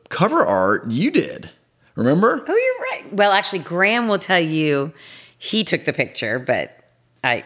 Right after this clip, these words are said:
Speaker 2: you know.
Speaker 1: Yeah, when we first had the idea, and I said, "I wanna go to the Battery and take this picture," and you're like, "What are you talking about?" And I'm like, "I had this thought in my head, whatever."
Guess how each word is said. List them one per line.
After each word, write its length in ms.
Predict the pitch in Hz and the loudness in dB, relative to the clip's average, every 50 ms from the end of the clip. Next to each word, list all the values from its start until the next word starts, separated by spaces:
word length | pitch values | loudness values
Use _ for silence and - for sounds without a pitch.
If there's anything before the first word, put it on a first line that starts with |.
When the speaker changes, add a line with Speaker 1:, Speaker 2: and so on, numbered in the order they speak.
| - - | -10 -10
Speaker 2:
you 100 | 113 113 | -10 -10
know. 140 | 87 64 60 101 101 | -10 -10 -14 -14 -10
Speaker 1:
Yeah, 360 | 113 117 127 143 156 135 110 | -6 -2 2 2 4 4 4
when 160 | 104 110 113 110 | 4 4 4 2
we 80 | 110 | 2
first 200 | - - 139 131 147 | 2 2 0 2 2
had 100 | 135 131 | 2 2
the 120 | 139 135 | 4 2
idea, 480 | 135 - 113 107 101 101 101 104 - - | 4 4 4 4 4 4 4 2 0 0
and 80 | - 104 | -2 -4
I 60 | 95 98 | -4 -2
said, 340 | - - 104 98 98 90 | 0 2 2 2 2 0
"I 120 | - - 98 | -2 -4 -4
wanna 440 | 98 107 117 120 120 117 117 117 113 | -4 -2 -2 0 0 0 0 0 0
go 200 | 101 107 107 110 | 0 0 -2 -2
to 60 | 110 | -2
the 60 | 110 | -2
Battery 540 | 107 107 104 107 101 101 101 107 107 104 98 | -2 -2 -2 -2 -2 -2 -2 0 0 0 -2
and 100 | 95 85 | -2 -4
take 160 | 90 90 - | -6 -8 -8
this 80 | 85 - | -8 -4
picture," 280 | - 170 156 - 95 | -4 -2 -2 -2 -4
and 40 | 104 | -4
you're 100 | 101 90 | -4 -4
like, 80 | 90 87 | -6 -6
"What 120 | 92 110 123 | -4 -4 -2
are 40 | 127 | -2
you 80 | 113 | -4
talking 400 | - - 104 110 113 - - 78 | -4 -2 -2 -2 -2 -2 -4 -8
about?" 180 | 67 53 57 - | -8 -8 -10 -8
And 80 | - | -6
I'm 80 | 95 101 | -6 -4
like, 160 | 98 98 101 | -4 -2 0
"I 80 | 127 139 | 2 2
had 140 | 175 185 196 | 2 2 2
this 120 | 185 - | 0 0
thought 200 | - 185 180 165 | 2 2 2 2
in 20 | |
my 100 | 165 165 139 | 2 2 4
head, 360 | 143 147 147 139 139 139 123 | 4 4 4 4 4 4 4
whatever." 420 | 123 120 117 113 117 113 110 - | 2 2 4 4 2 2 0 -2